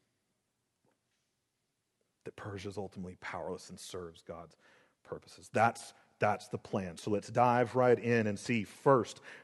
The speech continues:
why does God seem absent and Persia seems powerful? Esther chapter one, starting in verse one. Don't worry, we're only gonna get about five words in.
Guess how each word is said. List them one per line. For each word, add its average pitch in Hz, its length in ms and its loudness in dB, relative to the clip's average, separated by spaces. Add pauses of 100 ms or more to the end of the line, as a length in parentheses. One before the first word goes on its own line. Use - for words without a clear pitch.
why 117 340 6
does 120 180 0
God 113 300 2
seem 107 300 -10
absent 95 480 -10
and 104 100 -18
Persia 90 320 -12
seems 87 420 -18
powerful? - 420 -6
Esther 143 260 2
chapter 170 280 6
one, 175 280 8
starting 165 320 4
in 156 60 0
verse 160 220 4
one. 160 220 6
Don't 147 180 2
worry, 151 220 6
we're 147 100 4
only 147 160 2
gonna 143 140 0
get 139 100 2
about 135 280 4
five 131 200 2
words 123 240 0
in. 101 200 -4